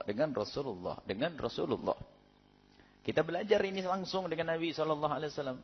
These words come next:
Seolah-olah Nabi melihat kita. Seolah-olah Nabi menyaksikan kita. Harus itu yang kita rasakan. Bahkan sebagian begitu berhati-hatinya, kalau sudah membaca hadis Nabi ditinggikan suaranya. Tapi di saat mensyarah hadis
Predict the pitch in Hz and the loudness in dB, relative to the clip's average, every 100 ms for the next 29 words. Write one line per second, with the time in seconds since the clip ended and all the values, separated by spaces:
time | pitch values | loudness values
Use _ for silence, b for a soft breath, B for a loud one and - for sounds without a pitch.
0 | - - 120 160 185 185 180 175 180 185 | -8 -2 4 4 6 4 4 2 0 0
1 | 160 123 107 - 98 82 - - - - | 0 2 2 2 -4 -4 -8 -18 -20 -20
2 | - - - - - - 180 196 190 214 | -20 -20 -20 -12 0 4 6 4 2 -4
3 | 214 175 147 - 139 127 104 110 - 180 | -4 0 0 0 -4 -2 -2 -4 -2 4
4 | 240 220 226 175 131 120 120 120 113 117 | 6 4 0 2 2 2 0 0 0 -2
5 | 92 76 - - - - - - 50 50 | -2 -4 -10 -20 -20 -20 -20 -20 -20 -20
6 | 50 50 50 50 50 50 50 50 50 50 | -20 -20 -20 -20 -20 -20 -20 -20 -20 -20
7 | 50 50 50 50 50 50 50 50 50 - | -20 -20 -20 -20 -20 -20 -20 -20 -20 -20
8 | - - - - - - - 208 190 180 | -20 -20 -20 -20 -20 2 4 6 2 2
9 | 185 185 190 180 170 175 175 156 165 160 | 2 4 2 2 0 2 2 2 0 2
10 | 156 156 135 139 170 - 160 160 165 160 | 2 0 0 0 0 -2 0 4 4 4
11 | 151 156 147 151 - 156 160 147 147 147 | 0 0 -2 -4 -4 -6 -6 -6 -8 -10
12 | 151 135 113 - - - 107 92 95 - | -6 -6 -6 -8 -10 -8 -6 -4 -6 -8
13 | - - B B B - - 185 - 156 | -14 -20 B B B -2 0 0 2 2
14 | 170 165 165 160 165 170 170 175 | 2 0 2 2 2 0 2 2